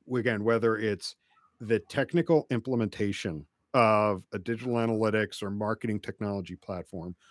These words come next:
or the use of that data, or applying that information to run a testing program, we're talking to family and friends, if we start spitting out the technical details of how we,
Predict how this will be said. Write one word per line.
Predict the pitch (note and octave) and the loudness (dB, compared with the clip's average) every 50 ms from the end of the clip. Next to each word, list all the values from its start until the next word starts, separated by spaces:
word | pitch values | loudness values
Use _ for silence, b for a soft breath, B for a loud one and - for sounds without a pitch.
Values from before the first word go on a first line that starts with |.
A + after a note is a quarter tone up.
| b b b b b b | b b b b b b
or | - C#3+ C3+ | 6 6 8
the | A2 B2 A2 | 8 4 4
use | G#2 C3 D#3 D3+ - F3 | 6 6 6 6 6 2
of | C3+ A#2+ | 4 4
that | A#2+ A2+ - - | 4 2 2 2
data, | G#2+ G2 F#2+ F#2 G2 G2 | 0 0 2 2 0 0
or | G2+ - A2+ G#2+ G#2 G2 | 0 0 0 0 0 0
applying | - - - - C3 C#3+ D3 D#3 | -2 -6 -4 2 4 6 6 6
that | D3+ C3 B2 | 6 4 2
information | A#2+ - - G#2+ G#2+ G#2+ G#2 F#2+ - - A2+ G#2 | 0 0 -2 -2 0 0 0 -2 -2 -4 -4 -4
to | - G#2+ | -2 -2
run | G#2+ G2 F#2 | -2 -2 -2
a | F#2 | -4
testing | - - - A#2+ - - A#2 G2+ F#2 | -4 -4 -4 -2 -2 -2 -4 -6 -6
program, | - F#2+ F2+ E2 - - D2+ C#2 - _ _ b b b b b b b b b | -6 -8 -8 -8 -10 -14 -18 -20 -20 _ _ b b b b b b b b b
we're | - A#2+ C3 B2+ | 0 0 0 0
talking | - - - D3+ C#3+ C#3+ C#3 - - C3+ B2 A#2+ A#2+ A2+ | -2 4 6 8 8 8 6 4 2 2 4 4 2 0
to | - - - B2+ A#2 A#2 A2 A2 A2 A#2 - _ _ _ _ - - - | -2 -4 0 4 4 6 6 4 2 0 -4 _ _ _ _ -20 -10 -2
family | - D3 C#3 B2+ A#2+ A#2 A#2 A2+ A#2 | 2 2 4 4 2 2 2 0 0
and | G2+ G2+ F#2 | -2 -6 -6
friends, | - - F#3+ F#3 D3 A#2+ G#2+ G2+ G2 F#2 - b b b b b b b - | 2 6 8 8 8 8 6 4 0 -2 -4 b b b b b b b -8
if | A#2 - - | -8 -4 0
we | E3 G3 G3 | 0 2 2
start | - - - F3 D3 C3+ - - | 2 4 4 4 4 4 2 -2
spitting | - - - - - _ - C#3 C#3 D3 D#3 D3+ C#3+ C3+ C#3 - | -8 -8 -10 -10 -14 _ 2 4 6 6 6 6 4 2 0 -2
out | B2 A#2 A#2 A2 G#2+ G#2 G#2 - - - b b b b b - | -2 0 0 2 2 0 -2 -4 -6 -16 b b b b b -6
the | G#2+ A2 | -6 -6
technical | G2+ - - - C3+ B2+ - - C3+ A#2+ - C3+ B2 A#2 | -6 -6 -4 -2 -2 -2 0 0 0 0 2 2 2 2
details | G#2 - - A2 A2+ A2 - - G#2+ F#2+ F2 E2+ D#2+ D#2 E2 - - | 0 -2 -4 -2 -2 -4 -4 -4 -4 -4 -4 -6 -8 -8 -10 -10 -6
of | A#2 G#2+ G#2 G2+ F#2+ F2+ - B B B B B B B | -4 -2 0 0 -2 -4 -6 B B B B B B B
how | - - - C3+ C#3 C#3 C#3+ C#3+ | -10 -2 2 2 4 4 4 2
we, | C#3+ C#3 A#2 B2 B2+ A#2+ A#2+ A#2 A2+ A2+ A2 A2 | 2 0 0 -2 0 0 2 2 0 0 -2 -4